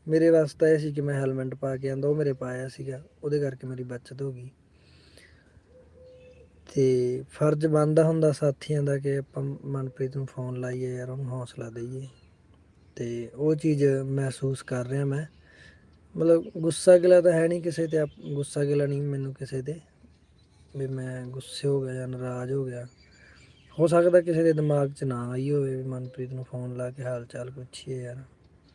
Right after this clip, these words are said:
ਸੋ ਔਖਾ ਤਾਂ ਹੋ ਹੀ ਜਾਂਦਾ ਬੰਦੇ ਨੂੰ ਨਾ, ਇੱਕ ਕੰਮਕਾਰ ਵਾਲੇ ਬੰਦੇ ਆ ਬਈ,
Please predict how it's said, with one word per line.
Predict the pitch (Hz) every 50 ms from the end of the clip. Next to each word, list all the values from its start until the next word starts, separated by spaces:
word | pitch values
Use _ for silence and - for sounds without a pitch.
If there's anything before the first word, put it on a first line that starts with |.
| _ _ _ - - - _ _ _ _ _ _ _ - _ _ _ - -
ਸੋ | - - 160 151 147
ਔਖਾ | 143 139 - - - 151 151
ਤਾਂ | 151 151
ਹੋ | 139 143 139
ਹੀ | 147 151
ਜਾਂਦਾ | 151 147 143 139 135
ਬੰਦੇ | 131 131 131 131 131 131 131
ਨੂੰ | 135 135 135
ਨਾ, | 139 143 143
ਇੱਕ | 143 139 - -
ਕੰਮਕਾਰ | - 143 135 135 135 131 - 139 135 135
ਵਾਲੇ | 135 131 135 131
ਬੰਦੇ | 131 139 - - 147 135 127 127 127 127 131
ਆ | 131
ਬਈ, | 127 123 123 127 131 -